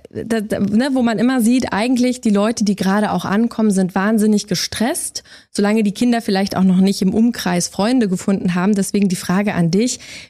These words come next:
wie kann man es denn schaffen, dass man einen schönen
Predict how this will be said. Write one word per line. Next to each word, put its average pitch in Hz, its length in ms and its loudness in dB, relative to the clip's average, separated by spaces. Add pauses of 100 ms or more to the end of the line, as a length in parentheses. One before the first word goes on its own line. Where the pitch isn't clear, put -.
(140)
wie 254 120 0
kann 254 200 -2
man 240 160 0
es 233 140 -2
denn 214 160 0
schaffen, 156 520 -6
dass 185 220 -4
man 202 240 0
einen 180 220 -2
schönen 285 540 0